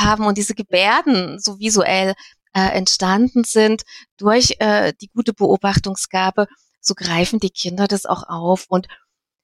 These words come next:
ich würde auch von der Zeichenanzahl einfach die Latte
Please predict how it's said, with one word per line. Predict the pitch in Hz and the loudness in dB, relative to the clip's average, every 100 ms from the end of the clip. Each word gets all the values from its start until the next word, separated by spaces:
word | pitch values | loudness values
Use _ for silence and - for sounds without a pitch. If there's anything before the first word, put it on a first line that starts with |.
| _ | _
ich | - - 202 | -4 -2 0
würde | 233 240 | 0 0
auch | 220 | -2
von | - - 208 | -6 -2 0
der | 208 - | 2 0
Zeichenanzahl | - - 202 220 - 170 220 - 220 | 0 0 0 0 -2 -2 0 0 0
einfach | - 190 233 | 0 -2 -4
die | 220 208 | -4 -4
Latte | 185 185 - | 0 0 0